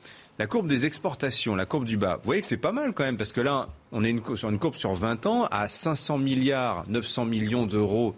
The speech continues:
d'exportation l'an dernier. On est pratiquement au, au niveau qu'on avait en deux mille dix-neuf. Donc c'est une excellente année sur le plan des exportations. En revanche,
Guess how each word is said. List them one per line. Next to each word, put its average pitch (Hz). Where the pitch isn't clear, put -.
d'exportation 107
l'an 90
dernier. 123
On 95
est 95
pratiquement 175
au, 98
au 101
niveau 127
qu'on 117
avait 110
en 127
deux 107
mille 131
dix-neuf. 107
Donc 87
c'est -
une 120
excellente 143
année 180
sur -
le 113
plan 156
des 104
exportations. 151
En 90
revanche, 139